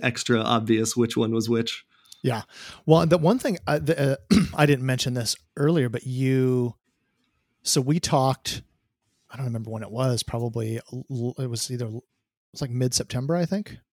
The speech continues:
Speaker 2: maybe.
Speaker 1: Uh, yeah, something like that.
Speaker 2: Something like that. And, and I was like, "Oh, that, that'll be cool." And then you started, you texted me from up there,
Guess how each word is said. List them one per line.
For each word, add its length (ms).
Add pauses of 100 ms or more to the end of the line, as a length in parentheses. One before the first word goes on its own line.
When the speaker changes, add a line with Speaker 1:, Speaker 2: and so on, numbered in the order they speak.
(200)
Speaker 2:
maybe. 260 (680)
Speaker 1:
Uh, 260
yeah, 240
something 320
like 200
that. 220
Speaker 2:
Something 180
like 100
that. 160 (720)
And, 600 (720)
and 120
I 80
was 100
like, 120
"Oh, 120
that, 160
that'll 180
be 100
cool." 480
And 160
then 420 (440)
you 400
started, 400
you 120
texted 380
me 80
from 200
up 160
there, 340